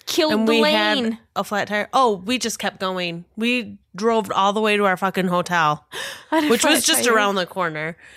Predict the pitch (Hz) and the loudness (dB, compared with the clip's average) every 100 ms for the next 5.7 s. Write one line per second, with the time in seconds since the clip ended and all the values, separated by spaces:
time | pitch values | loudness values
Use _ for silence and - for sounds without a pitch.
0 | - - _ _ 208 202 - 226 208 190 | -20 -20 _ _ 2 2 0 0 0 2
1 | 180 185 180 - - - 170 170 208 220 | 2 0 -2 -10 -18 -8 -6 -4 -2 0
2 | 226 302 240 - _ - 440 - 906 233 | 0 0 -4 -8 _ -8 -6 -6 -4 0
3 | 233 220 220 208 - 202 254 254 240 202 | 2 4 2 -2 -4 -2 0 2 2 4
4 | 185 - - - 208 190 185 202 208 233 | 2 0 -6 -2 0 2 2 2 2 0
5 | 226 214 220 - 208 220 240 | 2 2 0 0 2 2 0